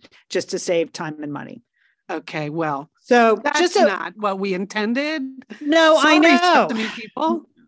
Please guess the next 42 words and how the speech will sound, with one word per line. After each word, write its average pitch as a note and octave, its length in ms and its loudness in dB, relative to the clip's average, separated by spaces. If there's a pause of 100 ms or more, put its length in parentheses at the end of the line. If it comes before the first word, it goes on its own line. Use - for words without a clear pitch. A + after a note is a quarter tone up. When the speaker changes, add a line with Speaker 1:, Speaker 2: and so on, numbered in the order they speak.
(120)
Speaker 1:
I B3+ 180 2
know, C#4 560 4
I A#3 240 2
know. C#4 400 2
So, C4 300 4
I A#3+ 160 0
mean, B3 160 4
and B3 140 2
it B3 100 4
was A#3 180 -2
funny, D4+ 280 0
I G3+ 200 -2
had G#3 220 -4
a G#3+ 40 0
conver-, G#3+ 380 -6
there G3+ 100 -2
was G3+ 160 -4
a A3 100 -4
good A#3+ 220 0
article A3 380 -2
in F#3+ 60 -4
the F#3+ 120 0
L F#3 140 0
A F3+ 160 -2
Times. A#3 480 -6
We'll G3+ 60 -6
have F3+ 160 -4
a F3+ 40 -4
link A#3 380 0
to G#3 160 0
it F3 160 -2
in F3+ 180 -6
our F3 100 -4
show A3+ 240 -2
notes E3+ 380 -8
if F3 160 -12
you F#3+ 80 -6
want F3+ 220 -6
more F3+ 180 -2
information F#3 720 -4
on D#3 180 -8
this. D#3+ 320 -10